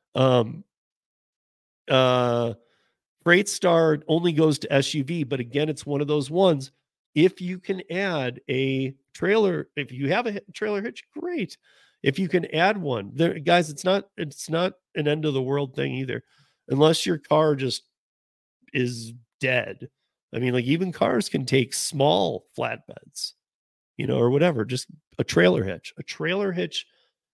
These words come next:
is starting to be, it's a, it's, I, you know, I've heard of these, but it's starting to be like, "Wait a minute, I'm seeing a different path to things." I'm looking at getting one.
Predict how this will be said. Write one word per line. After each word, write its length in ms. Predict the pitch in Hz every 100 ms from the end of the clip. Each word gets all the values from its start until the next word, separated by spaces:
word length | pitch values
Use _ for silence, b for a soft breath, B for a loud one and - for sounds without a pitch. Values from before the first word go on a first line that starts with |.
| _
is 220 | 143 139 -
starting 400 | - 160 160 151
to 80 |
be, 160 | 135 139
it's 220 | - - 147
a, 140 | 131
it's, 360 | - 120 - - -
I, 220 | 123 104 120 - -
you 120 | 135
know, 200 | 120 120
I've 180 | 127 - _ _ _ _ _
heard 280 | - 147 190
of 120 | 185
these, 240 | 139 120
but 180 | 117 127 - b b
it's 160 | - 107
starting 240 | - 170
to 60 | 156
be 120 | 147
like, 240 | 147 127 -
"Wait 240 | - 127 185
a 40 |
minute, 180 | 139 110
I'm 100 | 117
seeing 260 | - 170 139
a 40 |
different 320 | 131 131 117
path 340 | - 156 165 -
to 100 | 139
things." 280 | 127 113 -
I'm 220 | 147 190 226
looking 300 | 160 131 113
at 120 | -
getting 220 | - -
one. 240 | 107 -